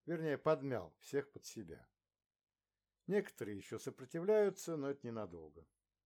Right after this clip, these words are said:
Надо будет поиметь его в виду. Он может пригодиться вместе со своими талантами. И в то же время есть у него понимание, что такое земля русская,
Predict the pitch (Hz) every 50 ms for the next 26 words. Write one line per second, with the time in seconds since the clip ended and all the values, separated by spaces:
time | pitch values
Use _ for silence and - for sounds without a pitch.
0 | _ _ _ _ _ _ _ _ _ _ _ _ _ _ _ _ - 110 135 160
1 | 175 185 160 175 165 147 143 156 165 151 165 160 160 _ - 160 165 165 170 165
2 | 165 156 143 113 92 - - - - 98 92 90 90 95 90 85 78 80 95 113
3 | 104 101 98 87 80 76 73 - _ _ _ _ _ _ _ _ _ _ - 131
4 | 151 175 180 170 156 139 135 143 147 147 160 147 - - 156 151 165 160 170 160
5 | 131 117 104 92 - - - - 90 87 85 80 80 85 87 87 85 85 87 -
6 | - 110 - - 107 - - - 104 107 101 92 87 87 87 - 107 110 107 98
7 | 87 80 73 - 80 76 76 76 73 _ _ _ _ _ _ _ _ _ _ _
8 | _ _ _ _ _ _ _ _ _ _ _ _ _ _ _ _ _ _ _ _
9 | _ _ _ _ - 131 - - 202 185 180 190 170 165 196 202 196 185 180 175
10 | 156 127 151 170 165 - 160 160 160 160 156 - - 156 156 165 165 165 160 151
11 | 135 117 104 98 95 82 - - 127 117 - 123 120 - - 127 117 98 101 120
12 | 123 127 123 110 92 90 92 85 - - _ - 85 80 78